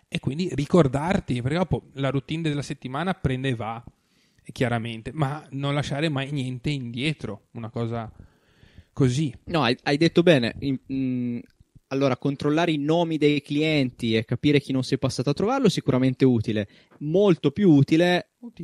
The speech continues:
Speaker 2: partire dai numeri.
Speaker 1: Bravi, ecco, esatto.
Speaker 2: Controllare i numeri, fare un ragionamento e dire: "Cavolo, ma questo qui che i mesi scorsi", io non so, eh, te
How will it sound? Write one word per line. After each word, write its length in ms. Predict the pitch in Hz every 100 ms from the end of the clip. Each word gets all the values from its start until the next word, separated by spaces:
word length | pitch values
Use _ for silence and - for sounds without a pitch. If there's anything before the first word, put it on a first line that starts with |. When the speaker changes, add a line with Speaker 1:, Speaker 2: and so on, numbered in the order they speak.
| -
Speaker 2:
partire 220 | 143 135 139
dai 140 | 113
numeri. 440 | 135 131 113 107 117
Speaker 1:
Bravi, 420 | - 165 170 156 _
ecco, 460 | - _ - 269
esatto. 460 | 143 131 117 - -
Speaker 2:
Controllare 640 | 131 127 139 147 160 151
i 40 | 175
numeri, 680 | 156 147 170 175 214 247 269
fare 240 | - 151 147
un 60 |
ragionamento 720 | 131 127 131 131 143 160 135 131
e 60 |
dire: 280 | 127 127 117
"Cavolo, 520 | - 156 98 95 92 -
ma 180 | 120 _ _
questo 340 | 156 - 170
qui 320 | - 135 101
che 360 | - 139 127 - _
i 120 | 127
mesi 260 | 127 131 135
scorsi", 520 | - 147 123 117 147
io 60 | 143
non 140 | 120
so, 400 | - 156 139 - _ _ _ -
eh, 320 | 127 123 117 -
te 480 | 131 131 135 -